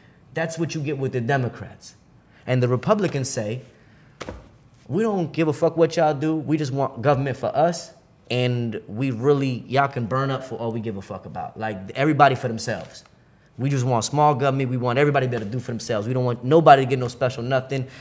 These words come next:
We built this shit, we ran this shit, but we just wanna keep this shit." I'm not saying it's right or wrong. I'm just saying that the marketing that they telling you is that all the Republicans is, like, stupid. When they really saying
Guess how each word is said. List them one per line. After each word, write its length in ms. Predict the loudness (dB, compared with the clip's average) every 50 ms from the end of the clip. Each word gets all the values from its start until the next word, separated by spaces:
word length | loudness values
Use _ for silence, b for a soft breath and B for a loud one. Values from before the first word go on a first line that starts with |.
| B B B B -18 -10
We 220 | -2 2 2 4
built 220 | 8 8 8 8 8
this 120 | 4 2
shit, 120 | 2 2 2
we 80 | 2
ran 260 | 0 0 0 0 0
this 120 | 0 -2 -4
shit, 280 | -2 -2 -2 0 0
but 320 | 0 0 0 -2 -4 -10 -14
we 440 | -12 -8 -8 -6 -4 -2 0 2 2
just 120 | 2 2
wanna 140 | 2 0 2
keep 240 | 2 0 -2 -2 -6
this 100 | -8 -12
shit." 220 | -12 -12 -14 -18 -20 -20 -20 b b b b b b b b b b b b b b b -20 -20 -20 -20 -20 -20 -20 -10 -6
I'm 100 | -4 0
not 160 | 2 2 0
saying 160 | 0 0 -2 -2
it's 120 | -4 -4
right 180 | 0 0 0 0
or 60 | 0
wrong. 340 | -4 -2 0 0 0 -2 -2
I'm 120 | -4 -6 -4
just 160 | -4 -4 -4
saying 180 | -2 -2 -2 -2
that 140 | -4 -4
the 80 | -6 -6
marketing 420 | -2 0 2 2 2 0 -2 -4
that 100 | -4 -2
they 120 | -4 -4 -4
telling 280 | -4 -2 -2 -2 -2
you 120 | -4 -6 -6
is 140 | -6 -6 -6
that 180 | -4 -6 -6 -4 0
all 180 | 0 2 2 2
the 80 | 0
Republicans 600 | -2 -4 -4 -4 -4 -4 -4 -6 -6 -6 -6 -6
is, 120 | -8 -8 -4
like, 420 | -2 -2 -2 -2 -4 -8 -14 -20 -20 b b b b b b b b b _ _ _ _ _
stupid. 600 | _ -10 -10 -8 -4 -4 -4 -4 -4 -8 -14 -18 -20 -20 _ _ _ _ _ _ _ _ _ _
When 200 | -6 -4 -2 0
they 120 | 0 0 2
really 260 | 2 0 0 0 0
saying 520 | -2 -2 -2 0 0 0 0 0 -2 -4